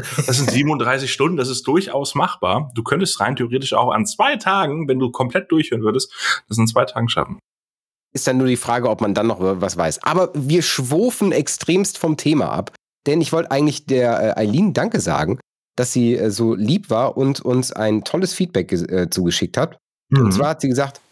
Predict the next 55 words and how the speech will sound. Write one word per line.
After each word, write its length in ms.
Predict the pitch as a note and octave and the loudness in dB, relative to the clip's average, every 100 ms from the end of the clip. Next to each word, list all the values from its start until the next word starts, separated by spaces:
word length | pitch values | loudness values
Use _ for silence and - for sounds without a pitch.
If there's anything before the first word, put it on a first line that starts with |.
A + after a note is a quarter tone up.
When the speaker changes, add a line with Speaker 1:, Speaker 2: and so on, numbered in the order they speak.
| _ | _
Speaker 2:
„Fantastischer 840 | - C#3 C3+ - F3+ - F3 - D3+ | -4 -2 -2 -2 -2 0 0 0 -2
Podcast.“ 680 | - C#3 - - - - _ | -2 -4 -2 0 0 -4 _
Also 160 | A#2 A#2+ | 0 2
sie 40 | |
hat 60 | E2+ | 2
Speaker 1:
Oh. 60 | C#3 | 2
Speaker 2:
uns 180 | D3+ - | 0 0
als 200 | C3 - | -2 0
fantastisch 920 | B2+ B2 B2 A#2+ A#2 - E2+ - - - | -2 -2 -2 -2 0 0 0 0 -6 -4
betitelt. 520 | - F2+ F#2+ F#2+ B2 - _ - | -2 -2 -2 0 -2 -4 _ 0
Speaker 1:
Oh, 80 | G#2+ | 4
Speaker 2:
Und 100 | A#2+ | 4
ich 140 | B2 | 4
hab 120 | A2 | 2
Speaker 1:
stop 100 | C3 | 0
it, 60 | G#2+ | -2
you. 240 | F#2+ G2 G2+ - - - - | 0 0 0 -10 -16 -10 -6
Speaker 2:
und 180 | - C#3 | -2 0
ich 160 | D3 C#3 | 0 0
habe 220 | C#3+ D3 | 0 2
es, 200 | C#3+ - | 0 0
äh, 60 | F#2+ | 0
äh, 600 | B2 B2 A2+ A2+ A2 C#2+ | 2 2 2 0 0 -2
an 200 | A#2+ A#2+ | 0 2
sie 140 | D3+ | 0
zurückgesendet 800 | - D3+ F#3+ A3 D3 D#3+ D#3+ E3+ | 0 0 0 -2 -2 0 2 2
und 80 | C3 | 2
gesagt, 240 | B2 C3 C3 | 2 0 0
dass 80 | |
ich's 160 | A2+ G#2 | -2 0
dir 140 | C#3 | 0
auf 80 | C3 | 2
jeden 100 | C3 | 2
Fall 80 | A#2 | 2
mitteilen 360 | A2 B2+ G2 F2 | 0 0 0 0
werde. 80 | G2 | 0
Das 80 | |
ist 60 | G2+ | 0
natürlich 160 | G#2 G2+ | 0 0
das 120 | F#2 | 2
Beste, 280 | - A#2 A2+ | 0 -2 0
wenn 80 | G2+ | 2
man 100 | F#2+ | 2
das 140 | F2+ | 0
hier, 400 | - B2 A2 - | 0 2 2 0
ähm, 280 | F2 F2 - | 0 -2 -2
direkt 440 | - G2 - - | 0 0 -2 -2
auch, 280 | F#2 E2+ - - | 0 0 -2 -2
äh, 140 | E2 | 0
auf 260 | D#2 E2+ - | 0 -2 0
dem, 300 | E2 D#2+ - | 0 2 0
auf 140 | - | -2
der 100 | E2 | -4
Tonspur 360 | - E2+ - D#2 | 0 -2 -2 -2
bringt. 200 | E2+ | -2